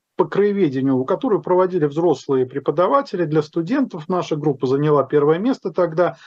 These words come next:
Но я помню, что когда, э, мы там сказали, я был капитаном команды, что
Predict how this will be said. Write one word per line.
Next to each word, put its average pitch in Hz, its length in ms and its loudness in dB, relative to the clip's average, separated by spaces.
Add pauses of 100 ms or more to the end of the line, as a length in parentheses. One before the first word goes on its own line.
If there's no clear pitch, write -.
(180)
Но 151 120 2
я 214 140 4
помню, 220 300 -2
что - 200 -6
когда, 196 680 2 (100)
э, 160 340 2 (360)
мы 196 160 -2
там 180 180 -2
сказали, 180 380 0
я 160 60 4
был 151 120 -2
капитаном 156 520 -4
команды, 147 420 0
что 147 380 2